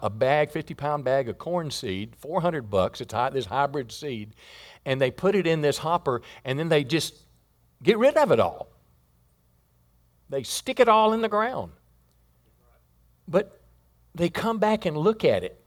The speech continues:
In about five days, six days, seven days, they go out there and they'll dig around in the ground if it's not up yet, but pretty soon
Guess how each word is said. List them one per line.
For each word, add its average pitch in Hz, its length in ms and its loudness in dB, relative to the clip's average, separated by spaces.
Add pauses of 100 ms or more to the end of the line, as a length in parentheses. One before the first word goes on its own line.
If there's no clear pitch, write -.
(720)
In 151 120 -4
about 156 300 2
five 156 380 2
days, 175 340 4
six 175 240 -6
days, 165 220 0
seven 160 280 -2
days, 120 380 0
they 127 180 -2
go 160 220 2
out 151 220 0
there 151 320 -6 (600)
and 123 180 -6
they'll 123 120 4
dig 143 260 0
around 151 300 0
in 143 80 -6
the 127 80 -8
ground 135 420 -2
if 113 80 -10
it's - 140 -14
not 131 200 -10
up 135 200 -2
yet, 120 160 -6
but 104 160 -10
pretty 156 220 -12
soon 165 380 -10